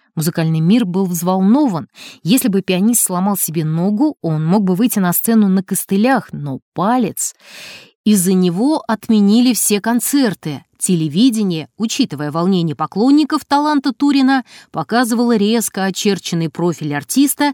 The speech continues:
и знаменитые руки, касавшиеся клавиш так легко и быстро, будто играли сразу несколько пар рук. Взглянув в окно и увидев гололёд, Турин позвонил в дирекцию и отказался ехать сегодня на концерт.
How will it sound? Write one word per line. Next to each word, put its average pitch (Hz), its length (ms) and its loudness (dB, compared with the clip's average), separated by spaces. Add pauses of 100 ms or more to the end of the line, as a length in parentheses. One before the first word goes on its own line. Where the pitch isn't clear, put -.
(260)
и 302 180 4
знаменитые 247 760 2
руки, 196 640 -4 (380)
касавшиеся 208 640 -2
клавиш 226 380 -2
так - 160 -8
легко 220 300 0
и - 20 2
быстро, 233 480 2
будто 226 240 -2
играли 240 320 0
сразу 226 340 -2
несколько 233 640 0
пар 226 260 -2
рук. 185 440 -8 (680)
Взглянув 175 640 0
в 151 100 -6
окно 202 520 0 (120)
и 175 120 -2
увидев 190 440 -2
гололёд, 175 540 -2 (300)
Турин 339 400 2
позвонил 294 560 0
в 143 100 -8
дирекцию 208 720 -2 (100)
и 294 120 2
отказался 220 720 -2
ехать 190 440 -2
сегодня 156 400 -4
на 165 80 -2
концерт. 208 600 -6